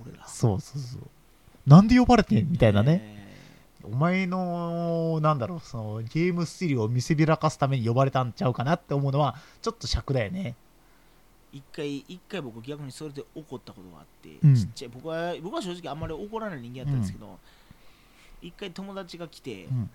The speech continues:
Speaker 1: 「あれのゲームしたい、これのゲームしたい」
Speaker 2: あー。
Speaker 1: すっごい言われて、
Speaker 2: うん。
Speaker 1: やってる途中で、パッてき-、切って、
Speaker 2: うん。
Speaker 1: 「こっちしたい」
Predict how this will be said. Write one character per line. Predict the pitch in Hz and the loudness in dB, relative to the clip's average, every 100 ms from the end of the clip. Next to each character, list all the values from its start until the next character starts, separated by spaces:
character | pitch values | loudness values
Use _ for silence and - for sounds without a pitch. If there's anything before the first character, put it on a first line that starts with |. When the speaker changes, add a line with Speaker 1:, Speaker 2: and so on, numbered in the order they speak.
| _ _ _ _ _ _ _ _ _ - - _ | _ _ _ _ _ _ _ _ _ -20 -20 _
Speaker 1:
「あ | 151 226 | -10 -8
れ | 240 | -8
の | 226 | -8
ゲ | 170 208 | -8 -8
ー | 143 | -8
ム | 107 | -12
し | - | -16
た | 104 | -18
い、 | 98 | -18
こ | - | -16
れ | 160 | -14
の | 165 | -14
ゲ | 135 143 | -10 -10
ー | 110 | -12
ム | 87 | -16
し | - | -18
た | - | 2
い」 | 147 | 8
Speaker 2:
あ | 135 131 123 120 113 113 110 104 98 | 8 10 10 10 10 8 6 4 2
ー。 | |
Speaker 1:
す | 95 - - | -2 -8 -12
っ | |
ご | 180 | -10
い | 147 | -10
言 | 120 | -12
わ | 110 | -16
れ | 104 | -20
て、 | - | -10
Speaker 2:
う | 131 | -6
ん。 | 123 95 - _ _ | -6 -8 -16 _ _
Speaker 1:
や | 175 | -14
っ | |
て | 185 190 | -8 -8
る | |
途 | 175 170 | -8 -10
中 | 160 156 | -10 -10
で、 | 147 95 - - _ _ | -8 -10 -14 -20 _ _
パ | 160 | -6
ッ | |
て | - - - | -6 -6 -12
き-、 | - - 123 - | -12 -14 -16 -20
切 | - | -20
っ | - - | -20 -14
て、 | 131 107 | -8 0
Speaker 2:
う | |
ん。 | 135 95 - | 2 0 -4
Speaker 1:
「こ | - | -6
っ | |
ち | - 165 | -4 -6
し | - | -10
た | |
い」 | - | -12